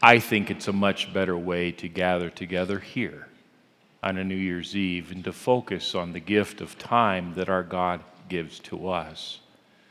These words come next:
When we look at this year past, as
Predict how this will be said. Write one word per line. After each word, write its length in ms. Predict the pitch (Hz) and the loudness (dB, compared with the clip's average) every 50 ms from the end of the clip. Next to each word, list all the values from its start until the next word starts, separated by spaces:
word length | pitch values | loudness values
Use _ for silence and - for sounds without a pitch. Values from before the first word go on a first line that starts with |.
| _ _ _ _ _ - | _ _ _ _ _ 2
When 160 | 123 123 127 | 2 4 8
we 140 | 131 131 127 | 8 8 10
look 340 | 123 131 120 120 117 - 123 | 12 12 12 12 10 8 4
at 160 | 110 - - | 4 4 4
this 300 | 113 110 104 - - 113 | 2 2 4 2 0 2
year 200 | 117 117 113 107 | 4 4 4 2
past, 720 | - - 117 127 123 110 92 - - - - - - - - - - _ _ _ _ _ _ _ _ _ _ _ _ _ _ _ _ _ _ _ _ _ _ _ _ _ _ _ _ _ _ _ _ _ _ _ _ _ _ _ _ _ _ _ _ _ _ _ _ _ _ _ - - | 2 4 4 6 6 4 2 -4 -8 -10 -12 -12 -14 -18 -20 -20 -20 _ _ _ _ _ _ _ _ _ _ _ _ _ _ _ _ _ _ _ _ _ _ _ _ _ _ _ _ _ _ _ _ _ _ _ _ _ _ _ _ _ _ _ _ _ _ _ _ _ _ _ -10 -6
as 480 | 101 101 101 101 101 95 - - - | -2 0 0 0 0 -2 -6 -8 -10